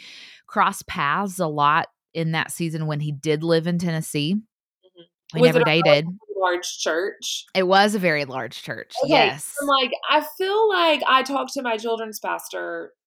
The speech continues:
Speaker 2: a lot. <laughs>
Speaker 1: Yeah,
Speaker 2: So,
Speaker 1: yeah.
Speaker 2: so this is a bigger church. This is not
Speaker 1: Yes.
Speaker 2: like you got, you know, three hundred members and everybody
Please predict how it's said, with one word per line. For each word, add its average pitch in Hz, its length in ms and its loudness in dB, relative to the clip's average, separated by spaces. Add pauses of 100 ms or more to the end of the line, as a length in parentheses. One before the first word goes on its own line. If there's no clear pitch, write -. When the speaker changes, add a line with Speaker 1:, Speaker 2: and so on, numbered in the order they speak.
(220)
Speaker 2:
a 226 120 -2
lot. 165 600 -12 (180)
<laughs> - 40 -12 (400)
Speaker 1:
Yeah, - 160 6 (540)
Speaker 2:
So, 196 60 0
Speaker 1:
yeah. 175 420 4 (280)
Speaker 2:
so 294 120 -8
this 349 140 -2
is 403 140 0
a 415 100 2
bigger 277 340 -2
church. 165 380 -2
This 208 180 -2
is 214 140 -6
not 180 320 6
Speaker 1:
Yes. - 220 -14 (100)
Speaker 2:
like 175 280 -6 (580)
you 208 380 -8
got, 185 280 4 (120)
you 202 180 -4
know, 165 80 -4
three 190 160 -4
hundred 175 260 -8
members 156 400 -6
and 160 100 -8
everybody 151 260 -4